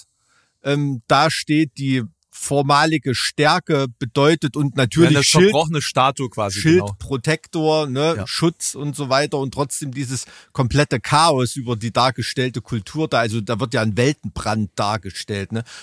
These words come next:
Speaker 1: Übrigens hab ich, äh, letzte Woche gesehen, Rotting Christ haben das als, äh, Albumcover für ihre neue Platte.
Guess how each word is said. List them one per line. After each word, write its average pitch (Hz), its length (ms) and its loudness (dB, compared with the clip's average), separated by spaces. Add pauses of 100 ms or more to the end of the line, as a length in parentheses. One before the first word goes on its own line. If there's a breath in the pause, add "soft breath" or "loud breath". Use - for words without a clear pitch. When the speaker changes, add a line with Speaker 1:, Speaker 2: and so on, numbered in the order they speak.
Speaker 1:
Übrigens 156 440 2
hab 151 160 4
ich, 151 240 -4
äh, 139 300 4
letzte 147 400 -4
Woche 143 220 -2
gesehen, 139 380 -2
Rotting 139 340 2
Christ 147 480 0
haben 117 300 0
das 120 240 0
als, 107 400 -4
äh, - 80 -10
Albumcover 107 920 0
für - 120 -10
ihre 101 220 -4
neue 98 260 0
Platte. 101 460 -4